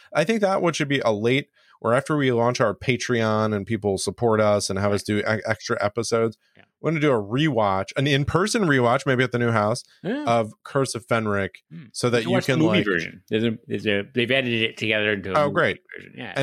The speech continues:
Speaker 2: it'll be a
Speaker 1: but
Speaker 2: little
Speaker 1: what
Speaker 2: bit
Speaker 1: I really want is I want you to, like, do commentary throughout it and, like, make me like it. <laughs> Like, just, like, do
Speaker 2: No,
Speaker 1: everything you
Speaker 2: this
Speaker 1: can.
Speaker 2: is slamming your head into the coffee table. Like, this, this right here.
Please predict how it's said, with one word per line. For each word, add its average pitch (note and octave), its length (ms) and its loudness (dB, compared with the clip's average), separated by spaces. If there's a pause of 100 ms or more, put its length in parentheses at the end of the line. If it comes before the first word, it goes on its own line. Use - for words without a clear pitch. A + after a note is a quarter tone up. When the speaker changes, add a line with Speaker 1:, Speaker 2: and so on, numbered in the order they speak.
Speaker 2:
it'll - 40 -2
be C#3+ 80 -4
a C#3+ 60 0
Speaker 1:
but C#3 80 4
Speaker 2:
little C3+ 140 2
Speaker 1:
what C3+ 100 2
Speaker 2:
bit C#3 60 4
Speaker 1:
I - 20 2
really D#3 300 0
want C3 320 0
is G#2+ 240 -4
I A2+ 80 -6
want A#2+ 300 -6
you A2+ 200 -6
to, A#2+ 100 -4
like, G2+ 320 -4 (240)
do A2+ 140 -4
commentary C#3+ 500 0
throughout A#2 300 2
it A#2 140 0
and, A#2 120 -6
like, G2 160 -6 (140)
make C3+ 460 0
me C#3 240 4
like G2+ 300 0
it. - 180 -10
<laughs> - 40 -20 (140)
Like, G2 380 -4 (800)
just, - 320 -2
like, D#3 260 -2 (840)
do D3+ 140 -2
Speaker 2:
No, F#3 100 -2 (260)
Speaker 1:
everything D#4+ 240 2
you D4 60 2
Speaker 2:
this G3 80 -4
Speaker 1:
can. - 100 -6
Speaker 2:
is - 80 -6
slamming F3+ 480 0
your D3+ 120 0
head C#3+ 220 0
into B2+ 160 -6
the B2 80 -6
coffee B2 320 -4
table. G#2+ 320 -14
Like, A#2 240 -14
this, C4+ 380 0
this C#4 260 -6
right G#3+ 180 2
here. F3 460 -2